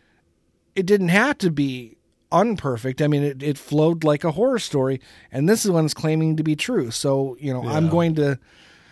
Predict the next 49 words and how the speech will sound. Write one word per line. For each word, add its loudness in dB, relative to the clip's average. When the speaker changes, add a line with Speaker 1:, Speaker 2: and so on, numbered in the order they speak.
Speaker 1:
as -2
a 0
thirteen-year-old 0
kid, 0
I'm -4
Speaker 2:
Mm-hmm. 0
Speaker 1:
gonna 0
go, 2
"Wow, -4
I'm, -2
this -4
is 0
pretty -4
fucking -10
cool." -8
Speaker 2:
Yeah. -10
Speaker 1:
But 4
as 4
an -2
adult, 6
obviously, -2
I -4
can't, -6
I -6
just -6
can't -14
do -6
that, -16
Speaker 2:
No, 2
Speaker 1:
you -4
Speaker 2:
no. -6
Speaker 1:
know? -8
And 0
Speaker 2:
I 6
Speaker 1:
I, 4
and 0
I 4
was, 2
I, 0
I 0
was 2
a -2
believer 2
back -6
then -4
too, 0
as -2
far 0
as, -8